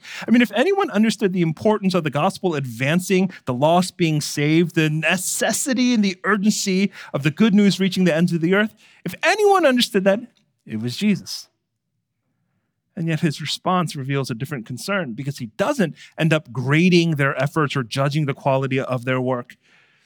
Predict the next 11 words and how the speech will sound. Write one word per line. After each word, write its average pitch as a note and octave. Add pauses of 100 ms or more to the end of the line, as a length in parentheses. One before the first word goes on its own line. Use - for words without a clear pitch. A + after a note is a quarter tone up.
(260)
Jesus F#3+
hears C#4+
about F3+
all C#4+
the D#4+
reports B3
that F#3
the F3 (540)
disciples F3+
have G3+
done C#3